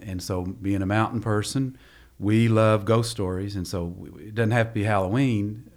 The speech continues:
Uh, we just tell ghost stories. So I would tell those kids The Big Toe or Rawhead and Bloody Bones or something. And so they got tired of hearing those same ones, and they'd say, "Mister Deaton,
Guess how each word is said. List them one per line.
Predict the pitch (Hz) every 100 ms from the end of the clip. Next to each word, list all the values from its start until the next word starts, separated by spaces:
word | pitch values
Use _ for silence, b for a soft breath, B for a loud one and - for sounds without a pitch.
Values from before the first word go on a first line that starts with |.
| _
Uh, | - - 107
we | 104 117
just | 107 -
tell | 104
ghost | 98 135 -
stories. | 71 85
So | 92
I | - 120
would | 117
tell | - 117
those | 104 92
kids | - 151 151 120 113 - _ b b b b b b b b b _
The | 107
Big | 110 107 98
Toe | 113 107 107
or | 107 107 90 85
Rawhead | 90 101 98 104
and | 101
Bloody | 98 98 98
Bones | 98 98 98 95
or | 92
something. | 98 90 107
And | 95 92
so | 101 95 95 _ _ _ _ _ _ _ _ _
they | 113 120
got | 120 113
tired | 123 127 113
of | 98
hearing | 131 123 107
those | 104
same | - 113 110
ones, | 123 110
and | 110
they'd | 117
say, | 117 123
"Mister | 151 165 170 151
Deaton, | 143 147 147 143 143